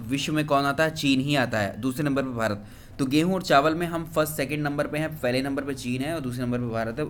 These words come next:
प्रोडक्शन में। भारत में सबसे ज़्यादा गेहूं कौन सा राज्य प्रोड्यूस करता है, कौन सा राज्य उत्पादन करता है गेहूं का? तो उत्तर प्रदेश भारत में सबसे ज़्यादा गेहूं को प्रोड्यूस करता है, सेकंड नंबर पे पंजाब आता है, थर्ड पे मध्य प्रदेश और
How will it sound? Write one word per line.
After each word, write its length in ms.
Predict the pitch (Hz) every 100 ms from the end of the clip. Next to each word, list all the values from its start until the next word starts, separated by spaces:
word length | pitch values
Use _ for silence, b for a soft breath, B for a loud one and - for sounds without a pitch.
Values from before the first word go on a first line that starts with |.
| -
प्रोडक्शन 340 | 131 120 117 104
में। 160 | 101 B B B -
भारत 280 | 127 147 180
में 100 | 202
सबसे 340 | 202 160 196 170
ज़्यादा 240 | 151 160 151
गेहूं 300 | 135 165 190
कौन 280 | 156 151 156
सा 200 | 180 185 180 B -
राज्य 380 | 113 139 147 170
प्रोड्यूस 320 | 151 151 160
करता 240 | 160 151 165
है, 60 |
कौन 240 | 165 151 156
सा 120 | 165
राज्य 320 | 135 131 139
उत्पादन 380 | 147 147 131 147
करता 300 | 147 143 147
है 80 | 139
गेहूं 280 | 123 135 147
का? 200 | 147 104 B B -
तो 100 | 151 -
उत्तर 220 | 147 185
प्रदेश 360 | 170 156 139 -
भारत 320 | 131 147 139
में 120 | 170
सबसे 360 | 165 135 - 156
ज़्यादा 260 | 135 135 139
गेहूं 340 | 120 131 147
को 80 | 151
प्रोड्यूस 340 | 147 131 139
करता 300 | 135 131 139
है, 240 | 139 156 165 B B -
सेकंड 260 | 139 151
नंबर 200 | 151 151
पे 100 | 143
पंजाब 340 | 135 131 135 135
आता 160 | 139
है, 60 | 147
थर्ड 240 | 143 123
पे 100 | 123 113
मध्य 260 | 117 127
प्रदेश 380 | 120 120 147 151
और 400 | - 104 107 110